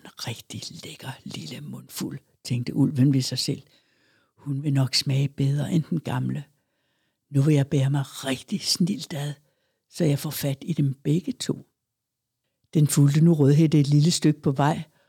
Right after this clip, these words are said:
og lidt efter sagde den til hende. "Øh, se engang de dejlige blomster, Rødhætte. Du ser dig slet ikke om.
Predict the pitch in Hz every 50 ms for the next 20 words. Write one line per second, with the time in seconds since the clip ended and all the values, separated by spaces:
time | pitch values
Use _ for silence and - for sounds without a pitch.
0 | _ _ _ _ - 175 175 180 180 165 175 165 151 - 196 175 - - 151 143
1 | 143 156 156 - - 147 143 151 147 147 139 - - _ _ _ _ _ _ _
2 | _ _ _ _ _ _ _ _ _ _ _ _ _ _ _ _ - - 160 160
3 | 196 - - - - 247 254 254 254 269 247 - 147 139 139 139 147 - - 160
4 | - - 139 127 107 104 117 135 139 - - 135 127 117 - - - 165 151 -
5 | 147 143 135 139 151 139 156 151 - _ _ _ _ - - - 147 - - -
6 | - 220 262 247 226 - - 165 190 - 226 208 - - 160 202 233 240